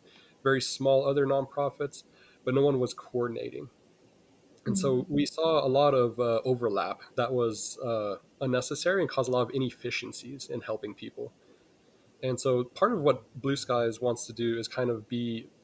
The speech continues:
Speaker 1: almost like the, the community coordinator of nonprofits, right? To kind of, uh, put people's energy and passion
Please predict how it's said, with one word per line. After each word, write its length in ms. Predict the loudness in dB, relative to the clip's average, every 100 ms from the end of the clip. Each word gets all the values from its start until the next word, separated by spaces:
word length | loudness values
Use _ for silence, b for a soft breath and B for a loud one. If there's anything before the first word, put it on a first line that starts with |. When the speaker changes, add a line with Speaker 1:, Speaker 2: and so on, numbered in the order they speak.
| 2
Speaker 1:
almost 240 | 2 2
like 180 | 0 0
the, 400 | 0 2 2 -2 -2
the 300 | -2 -2 -4 _ _ _ -14
community 480 | -4 2 2 2 -2
coordinator 800 | -4 -2 -2 0 -2 -4 -4
of 140 | -4 -2
nonprofits, 760 | 0 0 -2 -6 -4 -8 -8
right? 220 | -4 -4 -6 B B B B -8
To 120 | -4
kind 280 | 0 0 2
of, 240 | 0 0
uh, 220 | 0 0 0
put 320 | 0 0 0 -4
people's 380 | -2 0 0
energy 340 | 0 0 0 -2
and 120 | -4
passion 640 | -6 -2 -2 -2 -6 -8